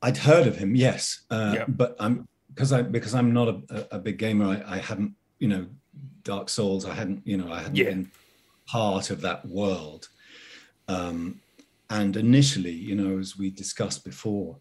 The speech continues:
Speaker 1: you're told so little about,
Speaker 2: Oh.
Speaker 1: about the, the world or the game or the, or the company or anything.
Speaker 2: Mm.
Speaker 1: It's only when stuff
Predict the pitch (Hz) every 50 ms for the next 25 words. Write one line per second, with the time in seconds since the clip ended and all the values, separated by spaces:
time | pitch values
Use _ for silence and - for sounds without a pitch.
0 | _ - 110 104 104 - - 123 120 110 107 98 - - - - - 123 123 113
1 | 107 113 110 - - 85 82 73 90 87 87 82 - - - - - _ _ _
2 | _ _ _ _ - - - - 147 113 110 110 101 95 - _ _ _ _ _
3 | - - 107 98 95 98 101 - 107 101 98 87 - - _ _ - 135 107 92
4 | 87 95 107 113 117 107 92 87 87 - 82 80 - - - 107 110 110 110 104
5 | 92 82 80 80 - - - - - 98 90 90 92 - - - 117 110 101 -
6 | 104 101 101 98 90 87 90 90 85 - - 90 87 - _ _ _ - 143 123
7 | 120 113 110 - - - 120 120 120 117 113 104 101 104 104 104 - - _ _
8 | - - - - - - 120 104 101 - - -